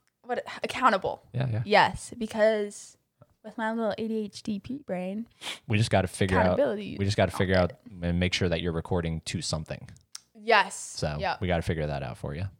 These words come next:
Speaker 1: Yeah.
Speaker 2: 'Cause you can't just have a microphone.
Speaker 1: Dang it. <laughs> It's pretty though.
Speaker 2: It is pretty, probably.
Speaker 1: It has a little thingy right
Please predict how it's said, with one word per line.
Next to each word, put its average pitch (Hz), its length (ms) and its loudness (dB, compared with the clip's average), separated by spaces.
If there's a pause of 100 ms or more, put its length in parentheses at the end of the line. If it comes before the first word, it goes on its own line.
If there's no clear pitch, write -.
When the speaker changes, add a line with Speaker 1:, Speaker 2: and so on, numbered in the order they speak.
(300)
Speaker 1:
Yeah. 214 180 -12 (440)
Speaker 2:
'Cause - 220 -8
you 85 60 -10
can't 80 200 -4
just - 140 -10
have 80 120 -4
a 78 40 -8
microphone. 76 520 -10 (680)
Speaker 1:
Dang 311 220 -4
it. 330 160 -14 (240)
<laughs> 523 1300 -2
It's - 160 -10
pretty 339 360 2
though. 262 240 -4
Speaker 2:
It - 60 -4
is - 140 -2
pretty, 127 300 4
probably. 90 320 4
Speaker 1:
It 90 60 4
has 381 160 6
a 403 40 -4
little 370 260 0
thingy 285 320 -6
right 247 180 -8